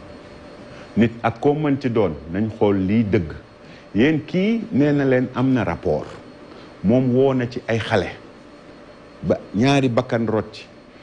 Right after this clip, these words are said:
Ñu taal ci ay butigu jàmbur. Ci loo xam ni xam nañ ni du dëgg. Moom ci boppam xam na ni du dëgg.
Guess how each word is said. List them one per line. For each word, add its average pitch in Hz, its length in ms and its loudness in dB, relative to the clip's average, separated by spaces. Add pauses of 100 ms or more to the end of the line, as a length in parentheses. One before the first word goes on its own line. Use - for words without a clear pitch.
(160)
Ñu 120 140 4
taal 117 220 2
ci 117 100 -2
ay 113 140 2
butigu 107 380 -2
jàmbur. 95 340 0 (460)
Ci 123 100 0
loo 127 180 4
xam 127 240 -2
ni 127 80 0
xam 156 340 -2
nañ 147 200 4
ni 123 100 4
du 98 120 2
dëgg. 90 240 2 (2000)
Moom 117 280 2
ci 123 80 -4
boppam 120 340 0
xam 110 280 -2
na 123 80 2
ni 117 180 0
du 95 160 0
dëgg. 87 200 2